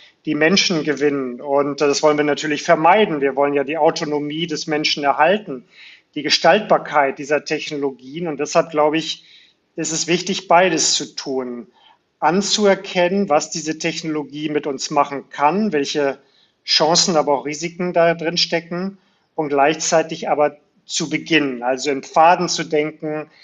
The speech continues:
zu implementieren, durch Anwendung zu prüfen, wo kann eigentlich, wo können neuen Techno-, neue Technologien uns helfen, Wertschöpfung zu generieren, Arbeitsplätze sicherer zu machen, lebenswerter zu machen.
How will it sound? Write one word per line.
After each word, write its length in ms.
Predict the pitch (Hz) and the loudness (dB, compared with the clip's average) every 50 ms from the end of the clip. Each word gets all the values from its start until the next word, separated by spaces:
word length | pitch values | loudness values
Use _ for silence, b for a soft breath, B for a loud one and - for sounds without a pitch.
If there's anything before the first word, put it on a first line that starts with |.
| b b b | b b b
zu 220 | - - - 170 190 | -6 -2 0 2 2
implementieren, 1300 | 196 185 208 202 - 196 180 - - 160 156 156 160 - - 151 147 151 156 151 147 151 156 151 151 b b b b b b b _ _ | 2 2 0 0 0 -2 -2 0 0 0 -2 -2 -4 -4 -6 -4 0 2 2 4 2 2 -2 -6 -10 b b b b b b b _ _
durch 280 | 160 160 139 - 160 - | -4 -4 -2 -2 0 2
Anwendung 840 | 175 170 214 240 240 202 175 196 185 185 185 170 180 170 165 160 160 | 2 4 4 4 4 4 4 2 2 2 2 0 0 0 0 -2 -4
zu 260 | - - 190 165 - | -4 -4 -6 -6 -6
prüfen, 720 | - - - 190 190 202 196 - - 165 151 147 - - _ _ | -10 -8 -4 -2 -2 -2 -2 -4 -4 -6 -6 -6 -8 -14 _ _
wo 200 | - 170 214 240 | 0 2 2 2
kann 360 | - - - 185 175 175 170 | 0 0 0 0 0 0 -2
eigentlich, 720 | 180 165 147 151 160 170 165 180 180 170 170 160 156 160 147 | -2 0 2 2 2 2 0 -2 -4 -4 -2 -2 -2 0 0
wo 120 | 170 208 | -2 -2
können 300 | 208 - 196 180 170 160 | 0 0 0 0 2 2
neuen 340 | 160 160 165 180 185 180 175 | 2 2 4 2 2 -2 -4
Techno-, 460 | - 175 170 170 175 170 165 170 175 - _ _ _ | -6 -8 -8 -6 -6 -6 -6 -6 -8 -14 _ _ _
neue 240 | - 170 165 175 170 | -4 0 0 0 0
Technologien 560 | 175 180 170 170 175 165 156 139 131 156 160 | 0 -4 -4 -4 -4 -4 -4 -4 -4 -6 -4
uns 240 | 151 143 135 - - | -4 -4 -4 -2 0
helfen, 600 | - 170 175 185 196 185 - 185 165 160 160 165 B B B B B B B B B B _ _ - - - - - 139 131 | 2 4 4 4 2 0 -2 -4 -4 -4 -6 -8 B B B B B B B B B B _ _ -20 -20 -20 -20 -20 -18 -4
Wertschöpfung 640 | 131 160 185 240 - - 180 170 180 - - 165 160 165 | 0 2 2 2 2 0 0 -2 -2 -6 -6 -6 -6 -6
zu 200 | - - 160 165 | -8 -8 -8 -6
generieren, 720 | 165 160 151 156 151 151 131 - 147 147 151 147 147 147 | -6 -4 -2 0 0 0 0 -2 -2 0 0 0 0 -2
Arbeitsplätze 1040 | 156 - - 151 160 160 170 160 156 - - - - - 160 147 143 - - - 156 | -6 0 2 2 4 4 4 2 2 0 -4 -10 -8 -4 -4 -4 -4 -4 -8 -8 -8
sicherer 640 | 135 123 147 175 170 - 202 165 143 147 147 143 - | -8 -6 -6 -6 -2 0 0 0 0 0 -2 -2 -4
zu 240 | - - 156 147 | -6 -6 -6 -6
machen, 420 | 143 139 139 139 135 - 156 139 135 | -2 0 0 0 0 -2 -4 -6 -4
lebenswerter 920 | 135 143 151 175 175 180 170 - - 151 151 151 147 147 - 151 139 135 | -2 0 0 0 0 -2 -4 -6 -4 -2 0 0 0 0 0 -4 -6 -6
zu 200 | - - - 151 | -6 -8 -8 -6
machen. 480 | 135 135 139 143 139 - 147 143 139 | -4 -2 -2 -2 -2 -2 -6 -8 -8